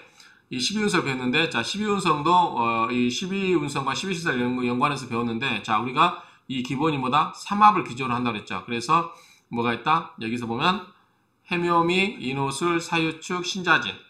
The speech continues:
그 다음에 이걸 외우라는 게 뭐였었죠? 동지장화, 충격재월, 전천망류, 후년방거. 이렇게 외우라고 했죠.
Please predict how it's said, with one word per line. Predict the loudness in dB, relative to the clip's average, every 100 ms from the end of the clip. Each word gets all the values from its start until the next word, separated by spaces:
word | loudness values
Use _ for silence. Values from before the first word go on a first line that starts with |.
| _ -12
그 | -4
다음에 | -2 -2
이걸 | -2 0 2
외우라는 | 4 2 2
게 | 0
뭐였었죠? | 0 -2 -2 -2 -2 -2 -18 _ -8
동지장화, | -4 -2 -2 0 2 4 2
충격재월, | 0 -2 -2 0 0 0
전천망류, | -2 -4 0 2 2 -2
후년방거. | -4 0 2 2 0 -4 -6
이렇게 | -6 0
외우라고 | 0 0
했죠. | -4 -16